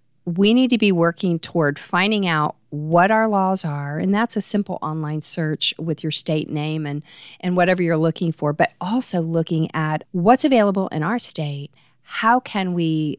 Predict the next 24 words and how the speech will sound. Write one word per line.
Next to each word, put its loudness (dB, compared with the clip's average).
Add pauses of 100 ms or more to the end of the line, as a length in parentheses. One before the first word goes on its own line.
(100)
cooperate -4
with -8
legislators -2
a -8
little -4
bit -4
more? -4 (320)
And 0
how 0
can -4
we 0
equip -2
the -6
pregnancy -2
help -2
community -2
to -8
do -2 (320)
the 0
very 2
best -2
work -2
possible, -4
given 0